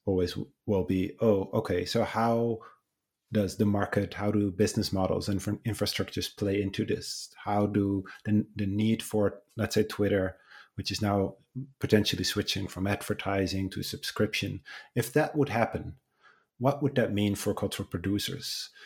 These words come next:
So that doesn't, anything Brooke said is not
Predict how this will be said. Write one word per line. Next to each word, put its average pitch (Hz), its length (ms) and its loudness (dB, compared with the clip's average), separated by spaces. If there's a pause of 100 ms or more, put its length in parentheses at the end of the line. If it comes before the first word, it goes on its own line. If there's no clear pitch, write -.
(180)
So 120 180 -2
that 127 380 2
doesn't, 120 460 2 (500)
anything 143 400 0
Brooke 120 240 0
said - 460 2 (800)
is 95 100 -2
not 120 240 2